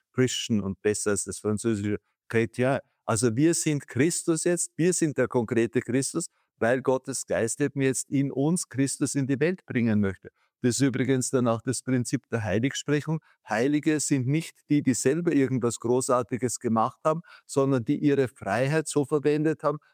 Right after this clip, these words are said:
dass sie Christus jetzt eben in dieser Welt, in ihrer Lebenssituation als Mann, Frau, verheiratet, Ehemann,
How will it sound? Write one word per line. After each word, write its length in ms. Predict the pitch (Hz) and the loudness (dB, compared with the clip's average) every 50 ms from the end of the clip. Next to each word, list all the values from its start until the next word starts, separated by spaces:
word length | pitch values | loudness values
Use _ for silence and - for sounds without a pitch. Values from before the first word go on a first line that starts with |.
| _ - | _ -4
dass 160 | - 131 - | -2 -2 -2
sie 140 | - 139 120 | -2 -4 -6
Christus 540 | - - 120 147 147 - - - 151 135 - | -4 -2 -2 -2 -2 -2 -2 -2 -2 -2 0
jetzt 280 | 147 143 - - - | -2 -2 -2 -2 -2
eben 260 | - 135 135 - - - | -2 -2 -2 -2 -6 -8
in 200 | - 143 135 131 | -4 -2 -2 0
dieser 340 | 135 127 - 143 127 101 | 0 0 0 0 0 2
Welt, 260 | 101 104 120 143 151 - | 2 2 2 2 0 -2
in 140 | 147 131 131 | -2 0 2
ihrer 280 | 127 123 120 113 113 | 2 2 2 2 0
Lebenssituation 920 | 101 107 117 127 - 156 147 - 147 139 - - 135 135 131 - 147 143 123 - - - _ | 2 2 0 0 0 -2 -2 -2 -2 -2 0 0 -2 -2 -2 -2 -2 -2 -2 -4 -10 -14 _
als 240 | - 101 98 - - | -6 -4 -4 -2 0
Mann, 340 | 104 101 113 131 147 147 | 2 2 2 2 2 0
Frau, 400 | - - 117 107 104 110 123 131 | -2 -4 -2 0 0 2 2 0
verheiratet, 840 | 123 - 110 104 107 92 110 127 131 131 131 - - 127 120 - - - - | -2 -2 -4 -4 0 0 0 2 2 0 0 0 -2 -4 -4 -4 -8 -12 -6
Ehemann, 540 | - 117 127 131 131 127 120 117 117 120 117 | -2 0 2 2 2 2 2 2 0 0 -2